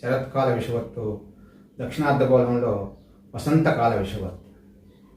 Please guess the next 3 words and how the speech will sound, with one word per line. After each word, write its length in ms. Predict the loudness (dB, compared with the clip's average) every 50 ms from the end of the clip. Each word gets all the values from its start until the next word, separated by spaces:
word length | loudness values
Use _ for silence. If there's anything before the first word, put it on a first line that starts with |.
| -20 -20 -20 -10 -4 -2
విషువత్తులు 640 | 2 6 8 8 8 8 6 2 2 2 4 6
అంటే 640 | 6 6 6 6 6 4 4 4 2 0 -2 -4 -12 -16 -20 -20 -20 -20 -20 -20 -20 -12 -6
ప్రపంచమంతా 1040 | -2 2 6 8 8 8 8 8 6 6 6 4 4 2 2 2 2 2 0 -4 -8